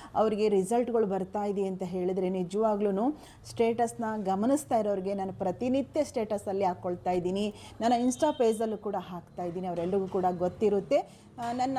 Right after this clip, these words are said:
ಈ ಚಾನಲಲ್ಲಿ ಕಡಿಮೆ ಹಾಕ್ತಾ ಇದ್ದೀನಿ, ಅಂದರೆ ನನಗೆ ಲೆಂತಿ ವಿಡಿಯೋಗಳನ್ನ ಹಾಕ್ತಾ ಇದ್ದೀನಿ, ಶಾರ್ಟ್ ವಿಡಿಯೋಗಳನ್ನ ಹಾಕ್ತಾ ಇಲ್ಲ. ಬ್ಲ್ಯಾಕ್ ರೈಸ್ ಮಾಲ್ಟ್ ಪೌಡ್ರು ಅದ್ಭುತವಾದ ಫಲಿತಾಂಶ ತಂದು ಕೊಡ್ತಾ ಇದೆ. ಒಂದು ಅದ್ಭುತವಾದ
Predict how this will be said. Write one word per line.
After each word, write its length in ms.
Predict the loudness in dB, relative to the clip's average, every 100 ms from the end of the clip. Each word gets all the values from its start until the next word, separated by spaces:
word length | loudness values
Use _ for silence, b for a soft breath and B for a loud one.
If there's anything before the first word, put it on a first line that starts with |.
| -2
ಈ 160 | -2 -4
ಚಾನಲಲ್ಲಿ 580 | -2 -2 -2 -2 -2
ಕಡಿಮೆ 380 | -2 -2 0 0
ಹಾಕ್ತಾ 420 | 0 -2 -6 -4
ಇದ್ದೀನಿ, 240 | -2 0 0
ಅಂದರೆ 220 | 2 2
ನನಗೆ 640 | 2 2 2 2 -2 0
ಲೆಂತಿ 340 | 2 2 2 2
ವಿಡಿಯೋಗಳನ್ನ 400 | 4 2 2 -2
ಹಾಕ್ತಾ 320 | -4 -4 -2
ಇದ್ದೀನಿ, 240 | 0 -2
ಶಾರ್ಟ್ 300 | 2 2 4
ವಿಡಿಯೋಗಳನ್ನ 340 | 2 0 -2 -4
ಹಾಕ್ತಾ 460 | -4 -6 -4 -2
ಇಲ್ಲ. 180 | 0 0 0 B B B -8
ಬ್ಲ್ಯಾಕ್ 360 | 0 2 0 -2
ರೈಸ್ 380 | -2 -4 -10
ಮಾಲ್ಟ್ 340 | -8 -6 -8 -4
ಪೌಡ್ರು 320 | -2 0 0
ಅದ್ಭುತವಾದ 680 | 0 -4 -4 -4 0 0 0
ಫಲಿತಾಂಶ 480 | 0 0 0 -4 -6
ತಂದು 280 | -6 -6 -4
ಕೊಡ್ತಾ 360 | -4 -4 -2
ಇದೆ. 160 | 0 2
ಒಂದು 180 | 4 4
ಅದ್ಭುತವಾದ 720 | 2 2 4 4 4 2